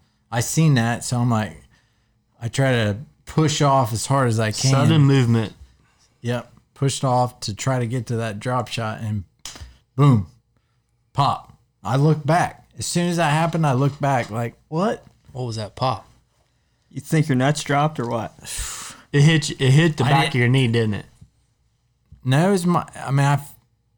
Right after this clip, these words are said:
Speaker 1: yeah, it was probably about like that, yeah.
Speaker 2: It ran up the back of your leg.
Speaker 1: Yeah, I
Speaker 4: Like an accordion?
Speaker 2: Yeah, it just went whoop, rolled up the back of your leg.
Speaker 1: <laughs>
Speaker 2: I'm serious. That's what I've heard it feels like.
Speaker 1: Yeah,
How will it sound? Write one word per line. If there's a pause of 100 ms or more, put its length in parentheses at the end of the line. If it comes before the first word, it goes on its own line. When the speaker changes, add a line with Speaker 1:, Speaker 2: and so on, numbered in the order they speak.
(160)
Speaker 1:
yeah,
it
was
probably
about
like
that,
yeah.
Speaker 2:
It
ran
up
the
back
of
your
leg.
Speaker 1:
Yeah,
I
Speaker 4:
Like
an
accordion? (180)
Speaker 2:
Yeah,
it
just
went
whoop,
rolled
up
the
back
of
your
leg. (160)
Speaker 1:
<laughs>
Speaker 2:
I'm
serious.
That's
what
I've
heard
it (200)
feels
like.
Speaker 1:
Yeah,